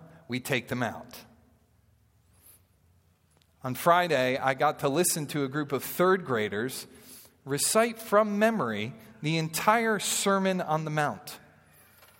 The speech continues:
So if you don't know what that is, it's a set of chapters in the book of Matthew that go on and on, in which Jesus lays out basically his, his kind of ethic,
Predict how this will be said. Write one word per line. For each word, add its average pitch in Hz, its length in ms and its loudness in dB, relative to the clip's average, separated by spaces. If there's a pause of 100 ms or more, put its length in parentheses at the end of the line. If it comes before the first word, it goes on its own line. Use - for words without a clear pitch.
(260)
So 151 160 -2
if 135 120 -2
you 151 80 -2
don't 147 240 -2
know 151 120 2
what 156 160 0
that 151 160 4
is, 165 380 0
it's 151 180 -8
a - 40 -4
set - 340 2
of 190 100 -2
chapters 165 720 0
in 139 140 -4
the 139 40 -4
book 151 200 -2
of 151 100 -4
Matthew 135 560 0 (320)
that 139 160 -2
go 143 180 4
on 160 220 2
and 147 140 -2
on, 139 240 0
in 196 240 0
which 190 320 0
Jesus 208 480 0
lays 180 260 4
out 170 160 2
basically 180 460 -2
his, 139 320 -4 (280)
his - 120 -14
kind 180 160 -2
of 156 100 -6 (100)
ethic, - 600 -6